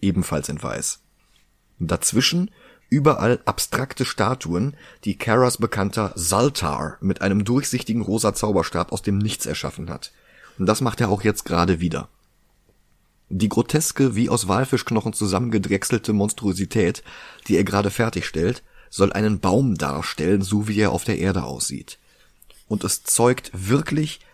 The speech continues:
von Peter O'Tooles fantastischem Schauspieltalent, dass wir seiner Rolle abnehmen, dass Salta wirklich glaubt, einen irdischen Baum dargestellt zu haben.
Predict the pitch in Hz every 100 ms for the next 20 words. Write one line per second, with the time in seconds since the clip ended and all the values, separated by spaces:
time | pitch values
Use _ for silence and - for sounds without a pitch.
0 | _ - 101 - 143 139 147 110 - 110
1 | 92 85 - 95 95 - 135 - 127 127
2 | - 104 101 87 76 80 78 95 139 -
3 | _ - _ - 196 190 101 101 98 90
4 | 101 120 127 - 139 - 87 87 107 170
5 | - - _ - 95 - 90 95 139 147
6 | 135 95 123 160 151 - 95 95 131 -
7 | 110 - 95 110 113 113 90 92 92 73
8 | 73 80 - 69 - 78 73 -